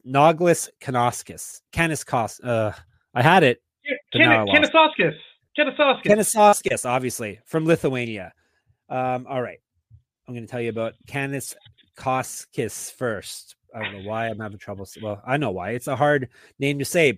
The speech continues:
Speaker 1: His nickname, not hard to say. Do you know his nickname, Gumby?
Speaker 2: I don't.
Speaker 1: The Smiling Boy.
Speaker 2: The Smiling Boy. <laughs>
Speaker 1: The Smiling Boy.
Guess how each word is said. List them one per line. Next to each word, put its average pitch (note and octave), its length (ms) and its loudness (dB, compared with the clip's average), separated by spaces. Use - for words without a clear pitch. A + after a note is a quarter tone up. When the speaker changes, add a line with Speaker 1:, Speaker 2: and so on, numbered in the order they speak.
Speaker 1:
His C#3+ 220 -4
nickname, F#3 420 4
not C#3+ 240 6
hard B2 180 4
to G#2+ 60 -4
say. G#2 180 -6
Do G#2+ 100 -2
you C#3+ 60 2
know F#3+ 100 4
his E3+ 100 0
nickname, D#3 300 -2
Gumby? D#3 300 -2
Speaker 2:
I C#3 80 -10
don't. C3 420 -6
Speaker 1:
The C#3 140 4
Smiling F#3+ 600 4
Boy. D3+ 680 6
Speaker 2:
The F#3+ 100 -8
Smiling G#3+ 520 0
Boy. D3 420 -6
<laughs> D4 80 -10
Speaker 1:
The - 80 -16
Smiling C#4 400 -2
Boy. A#2+ 420 0